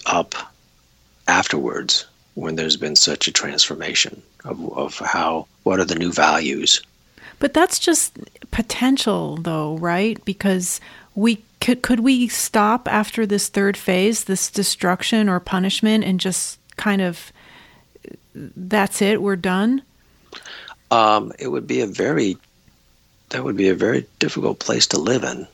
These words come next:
Speaker 1: for an extended period of time. But
Speaker 2: Well, I
Speaker 1: I'm
Speaker 2: mean,
Speaker 1: sure
Speaker 2: it could kill people, couldn't it?
Speaker 1: Absolutely. That's,
Speaker 2: Yeah.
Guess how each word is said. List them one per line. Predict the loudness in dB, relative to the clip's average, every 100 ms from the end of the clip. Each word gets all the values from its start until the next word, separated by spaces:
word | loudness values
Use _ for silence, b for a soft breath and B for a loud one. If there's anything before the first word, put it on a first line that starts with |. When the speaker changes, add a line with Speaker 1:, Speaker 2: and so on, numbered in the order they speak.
| -8
Speaker 1:
for | -4 -2 -2
an | -4
extended | -4 -2 -2 -4 -4
period | -2 -2 -2
of | -4
time. | -4 -4 -6 2
But | 4
Speaker 2:
Well, |
I | 6
Speaker 1:
I'm |
Speaker 2:
mean, | 6 6
Speaker 1:
sure | 6
Speaker 2:
it | 2 2
could | 0
kill | 2 4 4
people, | 2 -2 -2 -8
couldn't | -6 -2 0
it? | 0 -2 -2 2
Speaker 1:
Absolutely. | 2 4 4 4 2 0
That's, | 2 4
Speaker 2:
Yeah. | 4 2